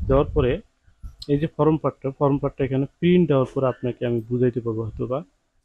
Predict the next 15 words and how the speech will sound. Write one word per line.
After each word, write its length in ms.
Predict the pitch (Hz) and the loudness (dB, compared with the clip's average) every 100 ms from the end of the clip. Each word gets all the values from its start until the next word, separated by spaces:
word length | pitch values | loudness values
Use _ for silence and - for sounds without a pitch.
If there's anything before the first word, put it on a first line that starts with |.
| _ - - 123 | _ -20 -6 -2
দেখি, 240 | 120 - 113 | -2 -4 -8
এখান 160 | 117 147 | -2 -2
থেকে 140 | 147 143 | 0 0
আমি 80 | 143 151 | 0 0
এটাকে 240 | 143 160 180 | -2 -2 -2
delete 220 | 139 127 - | -2 -2 -4
করে 120 | 120 107 | -8 -8
দিচ্ছি, 180 | - _ - | -14 _ -4
ঠিক 100 | 175 | -2
আছে? 120 | 180 120 | 0 -2
এটা 100 | 110 | -2
হচ্ছে 160 | 131 180 - | -4 -6 -2
form 200 | 127 110 - | 0 0 -4
part। 160 | 104 - - - - - - | -16 -16 -10 -8 -6 -2 -2
তো 60 | - | -2